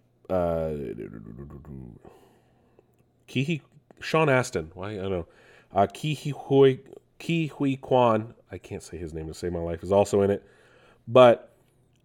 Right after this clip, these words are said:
Sean Astin and Pauly Shore, two high school friends, they are building a pool in their backyard. They dig up the Encino Man, an Ice Age man frozen, played by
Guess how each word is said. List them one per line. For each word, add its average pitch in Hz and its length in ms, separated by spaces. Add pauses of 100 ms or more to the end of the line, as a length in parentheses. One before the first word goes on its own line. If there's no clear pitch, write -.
(120)
Sean 139 300
Astin 127 560 (100)
and 101 160
Pauly 117 280
Shore, 107 480
two 117 260
high 110 140
school 107 260
friends, 101 500 (120)
they 95 400
are 87 260 (160)
building 110 300
a 98 40
pool 104 220
in 104 60
their 101 100
backyard. 92 600 (400)
They 98 140
dig 101 320
up - 420 (100)
the 98 180
Encino 92 500
Man, 76 360
an 78 80
Ice 92 280
Age 92 200
man 90 240
frozen, 87 600 (540)
played 107 420
by 87 440